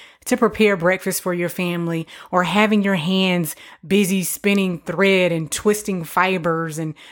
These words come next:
making your own bedspreads. I don't know about you, but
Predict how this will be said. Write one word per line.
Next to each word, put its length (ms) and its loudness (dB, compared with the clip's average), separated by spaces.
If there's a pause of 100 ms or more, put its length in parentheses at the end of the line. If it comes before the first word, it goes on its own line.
(100)
making 480 0
your 160 2
own 320 0
bedspreads. 720 -2
I 140 4
don't 120 2
know 100 0
about 300 -2
you, 120 -2
but 180 -6